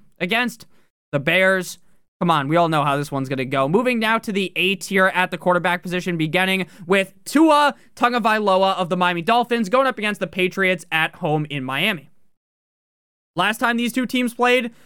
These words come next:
was back in week two when the Patriots defense was rock solid. It was Viagra hard. And now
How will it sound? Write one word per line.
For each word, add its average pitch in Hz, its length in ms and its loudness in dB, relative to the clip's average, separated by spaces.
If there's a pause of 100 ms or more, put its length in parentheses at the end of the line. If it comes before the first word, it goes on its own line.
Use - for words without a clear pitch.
(120)
was 170 160 -2
back 185 260 -2
in 180 100 -2
week 175 260 0
two 285 420 2 (160)
when 220 160 0
the 220 80 -4
Patriots 254 640 -2
defense 220 640 -2
was 180 180 -2
rock 196 380 0
solid. 170 400 0
It 175 80 -4
was 180 160 -4
Viagra 208 580 0
hard. 147 360 -2 (280)
And 214 160 0
now 302 520 2